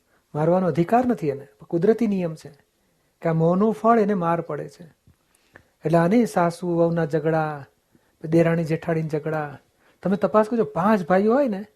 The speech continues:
ત્રીસ ત્રીસ, ચાલીસ ચાલીસ વર્ષ સાથે હોય તો કોઈ ઝઘડા ના થાય અથવા શાંતિથી સોલ્યુશન આવી જાય. અને ચાર પછી પાંચ ભાઈઓમાં જો બે એક બે પૈણા ને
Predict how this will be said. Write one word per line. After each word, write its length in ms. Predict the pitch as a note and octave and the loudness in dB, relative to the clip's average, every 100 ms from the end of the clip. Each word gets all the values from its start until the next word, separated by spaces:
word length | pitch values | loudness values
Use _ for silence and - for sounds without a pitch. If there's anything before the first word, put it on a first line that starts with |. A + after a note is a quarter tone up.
| _ _ _ _ _ _ | _ _ _ _ _ _
ત્રીસ 220 | - G#3 A3+ | -2 -2 2
ત્રીસ, 220 | A#3+ - | 0 2
ચાલીસ 280 | F#3+ A#3+ A#3+ | 0 0 2
ચાલીસ 260 | A3+ A3 | 0 2
વર્ષ 140 | G#3+ G#3+ | 0 2
સાથે 320 | F3+ F3 A3+ | -2 -2 -2
હોય 80 | A3 | -2
તો 80 | |
કોઈ 140 | G#3+ G#3+ | -2 0
ઝઘડા 420 | A3 E3+ E3+ G3 | 0 0 -2 -4
ના 140 | F#3+ | -6
થાય 180 | D#3+ D#3 - _ _ _ _ _ - | -10 -14 -20 _ _ _ _ _ -8
અથવા 180 | B3+ B3+ | -2 0
શાંતિથી 420 | A#3+ A#3 A#3 A3 | 0 0 -2 -2
સોલ્યુશન 400 | G#3 G#3 G#3 F#3 | 0 0 0 -2
આવી 120 | E3+ | -2
જાય. 200 | D#3+ C#3+ _ _ _ _ - | -4 -10 _ _ _ _ -6
અને 120 | F#3 | -6
ચાર 320 | - E3 A3+ | -2 0 0
પછી 340 | F#3+ D#3+ E3+ G#3+ | 0 -8 -8 -6
પાંચ 340 | - G3+ G3+ | -2 -2 0
ભાઈઓમાં 360 | F3+ G#3 G#3+ F#3+ | 0 2 0 -2
જો 100 | G#3+ | 2
બે 160 | F3+ | 2
એક 60 | F#3 | 4
બે 140 | G#3 | 2
પૈણા 360 | G#3+ G3 C#4+ C#4 | 2 2 2 0
ને 200 | F3+ | -4